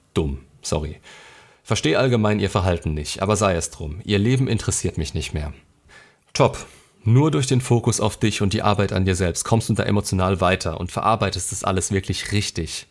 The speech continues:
Und der Wille zum Loslassen ist dir relativ schnell zugespielt worden, weil aus deinem anfänglichen Unverständnis doch eine gewisse Sicherheit wurde.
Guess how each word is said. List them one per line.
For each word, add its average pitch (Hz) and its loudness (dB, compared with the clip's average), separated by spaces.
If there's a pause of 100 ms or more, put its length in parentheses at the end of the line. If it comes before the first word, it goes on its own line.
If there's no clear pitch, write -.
Und 107 -2
der 92 2
Wille 135 2
zum 107 0
Loslassen 117 0
ist - -8
dir 95 0
relativ 107 0
schnell 104 0
zugespielt 101 -2
worden, 82 -2
weil 85 0
aus 92 -2
deinem 92 0
anfänglichen 110 0
Unverständnis 92 0
doch 104 0
eine 107 2
gewisse 101 2
Sicherheit 87 0
wurde. 78 -2